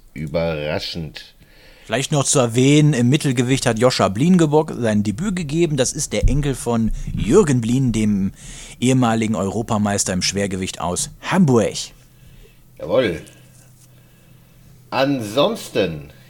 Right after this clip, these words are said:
Speaker 1: gab es natürlich noch eine weitere Veranstaltung. Ja, das Highlight des Wochenendes. In der Manchester Arena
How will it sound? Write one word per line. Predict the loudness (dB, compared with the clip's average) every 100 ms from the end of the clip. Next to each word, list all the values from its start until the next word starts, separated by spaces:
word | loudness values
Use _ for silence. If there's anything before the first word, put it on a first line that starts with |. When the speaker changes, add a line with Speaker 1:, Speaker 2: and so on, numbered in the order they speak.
| -14
Speaker 1:
gab | -10 -10
es | -8
natürlich | -6 -6 -8 -6
noch | -6 -4
eine | 0
weitere | 2 2 0
Veranstaltung. | -2 0 0 2
Ja, | 2 2
das | 0 -4 -2
Highlight | 0 4 6 4 2
des | -4 -4 -4
Wochenendes. | -2 -2 -4 -8 -6 -4 -4 0 0 0 -4 -16 -20 -20 -16 -4
In |
der | 0 2
Manchester | 0 -2 -6 -4
Arena | -4 -4 -2 -2 2 4 4 2